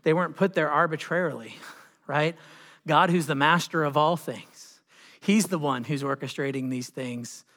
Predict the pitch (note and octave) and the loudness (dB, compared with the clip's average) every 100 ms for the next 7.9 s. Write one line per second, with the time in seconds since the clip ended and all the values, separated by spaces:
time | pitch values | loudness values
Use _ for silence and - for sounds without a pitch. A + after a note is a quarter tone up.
0 | - C#3+ - D#3+ D3 C#3 C3+ C3+ C3 B2+ | -8 -6 -2 -2 -2 -4 -4 -4 -4 -8
1 | - _ _ _ - D#3 C#3 B2 - B2+ | -14 _ _ _ -2 0 0 -4 -12 -12
2 | A#2 D#3+ C#3+ C3+ B2+ B2+ C#3 A#2+ G#2+ - | -6 -4 -4 -6 -12 -8 -6 -6 -8 -20
3 | - - - C3 F3 C#3+ D#3 E3 G3 D#3 | -20 -20 -8 -2 -2 -2 0 2 2 2
4 | C#3 C3+ C#3 C#3+ E3+ E3 - E3+ F#3 D#3+ | 0 -2 -4 -4 -4 -4 0 2 2 0
5 | - A#2 - _ _ _ _ _ - _ | -6 -12 -14 _ _ _ _ _ -20 _
6 | C#3+ F#3 A#3+ - F3 C#3+ - - - D#3+ | 2 6 4 4 0 0 -4 -18 -2 0
7 | D3+ - G3+ A#3 D#3 E3+ F3+ D#3 D3 | 0 4 4 6 4 2 0 0 0